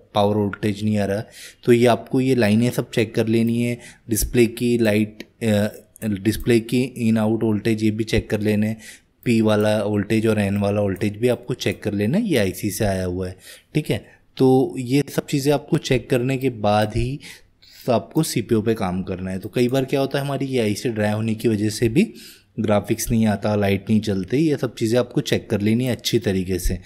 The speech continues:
तो अब आ जाते हैं हमारे डिस्प्ले लाइट सेक्शन पे। डिस्प्ले लाइट सेक्शन का कुछ इस तरीके से मामला है। तो सबसे पहले हमारा जो डिस्प्ले के कनेक्शन है, यहाँ पे तीन दिए हुए दिख रहे,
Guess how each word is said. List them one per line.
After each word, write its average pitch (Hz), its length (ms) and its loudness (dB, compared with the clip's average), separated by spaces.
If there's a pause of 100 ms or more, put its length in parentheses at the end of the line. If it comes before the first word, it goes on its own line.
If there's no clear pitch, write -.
(360)
तो 127 80 2
अब 107 120 2
आ 98 80 2
जाते 107 280 -2
हैं 123 80 -2
हमारे 123 240 -2
डिस्प्ले 113 380 -2
लाइट 98 300 0
सेक्शन 104 480 -4
पे। 143 200 -2 (400)
डिस्प्ले 147 360 4
लाइट 110 320 2
सेक्शन 123 400 -6
का 127 120 -4
कुछ - 380 -6
इस 123 200 -4
तरीके 120 340 4
से 135 160 -4
मामला 101 380 -2
है। 127 120 0 (360)
तो 139 120 0
सबसे - 340 0
पहले 147 220 0
हमारा 139 260 0
जो 139 180 0
डिस्प्ले 123 400 -2
के 127 80 -4
कनेक्शन 120 480 -2
है, 127 80 -4
यहाँ 120 160 -2
पे 110 120 -6
तीन 104 420 2
दिए 101 240 0
हुए 101 240 0
दिख 98 220 -4
रहे, 139 100 2